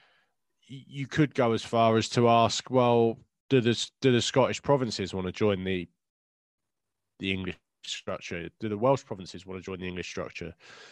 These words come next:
um, to in-, to increase that competitiveness and,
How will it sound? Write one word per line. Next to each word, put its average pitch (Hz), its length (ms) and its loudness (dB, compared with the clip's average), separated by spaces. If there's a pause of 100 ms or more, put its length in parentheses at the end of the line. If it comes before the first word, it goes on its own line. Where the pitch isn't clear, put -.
(320)
um, 95 340 -4 (640)
to - 160 -6
in-, 101 260 -4
to 110 140 0
increase 104 480 -2
that 98 220 -4 (580)
competitiveness 95 1000 -12 (120)
and, 90 420 -14